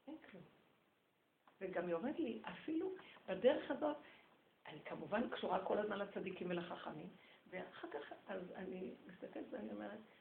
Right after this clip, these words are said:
בתהליך הזה, אפילו האחיזה ברב אושר נפלה לי. אחיזה בכל הרבים שאני מעריצה, מעריכה, אבל אני, כאילו באיזה מקום, אז אני אומרת,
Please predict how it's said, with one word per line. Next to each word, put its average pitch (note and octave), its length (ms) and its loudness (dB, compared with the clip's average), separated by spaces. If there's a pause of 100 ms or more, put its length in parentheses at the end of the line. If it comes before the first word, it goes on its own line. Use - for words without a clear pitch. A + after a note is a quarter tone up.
(140)
בתהליך F3 600 -2
הזה, - 240 -2
אפילו C4+ 460 0
האחיזה A3 360 2
ברב G#3 320 0
אושר G#3+ 240 0
נפלה E3+ 380 -2
לי. D#3+ 160 -6 (680)
אחיזה A#3+ 380 2
בכל A#3 280 6
הרבים A3 220 4
שאני G#3 200 0
מעריצה, G3 480 2
מעריכה, F#3+ 380 0
אבל G#3+ 120 0
אני, A3 260 2 (320)
כאילו B4+ 200 10
באיזה F4 200 6 (120)
מקום, C#4+ 440 6 (300)
אז G#3 140 -10
אני G#3 160 -2
אומרת, A3 360 2